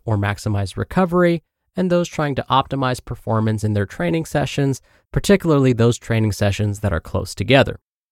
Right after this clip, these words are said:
Total nutrition for each day matters a lot more than most of this stuff too.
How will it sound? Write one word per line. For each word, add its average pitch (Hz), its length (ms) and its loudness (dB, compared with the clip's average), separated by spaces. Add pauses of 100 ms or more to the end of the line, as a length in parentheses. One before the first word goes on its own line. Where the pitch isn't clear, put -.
(500)
Total 247 320 4
nutrition 120 520 -2
for 123 120 -12
each 120 300 -12
day 107 400 -2
matters 151 380 -4
a 123 40 0
lot 170 360 0
more 123 360 0
than 110 220 -4
most 139 300 -4
of 98 100 -8
this 101 160 -4
stuff - 360 -4
too. 135 260 0